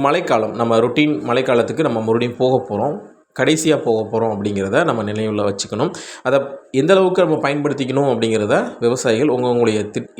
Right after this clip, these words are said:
ஏற்ப, உங்களுடைய சூழ்நிலைக்கு ஏற்ப நீங்க திட்டமிட்டுக்கிறங்க. இப்பவே இன்னைக்கே இந்த மழை தீவிரம் அடைஞ்சிடாது, உங்களுக்கு நாளைக்கும் டைம் இருக்கு.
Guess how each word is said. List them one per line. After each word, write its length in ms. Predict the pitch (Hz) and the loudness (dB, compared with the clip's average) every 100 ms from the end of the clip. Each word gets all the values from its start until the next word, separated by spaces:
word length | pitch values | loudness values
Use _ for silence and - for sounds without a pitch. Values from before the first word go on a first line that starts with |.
| 127 | 2
ஏற்ப, 240 | 139 120 113 | 2 2 2
உங்களுடைய 440 | 113 113 110 107 107 107 | 4 4 4 2 0 -2
சூழ்நிலைக்கு 440 | 208 214 180 123 120 | 2 4 4 2 0
ஏற்ப 200 | - 156 | 0 -4
நீங்க 140 | 113 | -4
திட்டமிட்டுக்கிறங்க. 580 | 98 117 104 98 92 90 80 - - - - - | -4 -6 -6 -8 -10 -10 -14 -20 -20 -20 -16 -8
இப்பவே 340 | 123 - 175 185 - 131 | -4 2 4 4 2 2
இன்னைக்கே 320 | 160 160 180 139 | 2 2 2 2
இந்த 120 | 127 131 | 2 2
மழை 120 | 139 | 2
தீவிரம் 280 | 135 135 110 | 2 2 2
அடைஞ்சிடாது, 440 | 101 98 98 101 170 294 - | 0 -2 -4 0 0 0 -6
உங்களுக்கு 260 | 110 - 127 120 | -6 -4 -2 0
நாளைக்கும் 480 | 139 175 156 170 185 | 2 0 0 0 0
டைம் 220 | 113 113 107 | 0 0 0
இருக்கு. 220 | 95 - | -4 -10